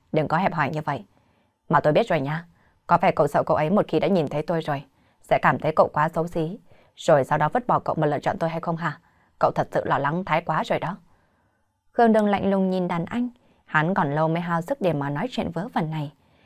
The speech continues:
Người đàn ông này là loại người an phận ở nhà, hơn nữa nhiều năm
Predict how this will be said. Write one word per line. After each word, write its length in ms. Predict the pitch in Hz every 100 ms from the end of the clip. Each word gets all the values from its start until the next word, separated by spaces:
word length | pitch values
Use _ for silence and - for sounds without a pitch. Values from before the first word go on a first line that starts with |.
| _ _
Người 180 | 170 160
đàn 160 | 147 143
ông 180 | 165 160
này 160 | 151
là 100 | 143
loại 180 | 151 -
người 200 | 160 151
an 200 | - 165
phận 160 | 175 165
ở 120 | 170 156
nhà, 320 | 156 151 147 _ _ _
hơn 220 | - 165
nữa 100 | 156
nhiều 240 | 226 190 139
năm 280 | 156 165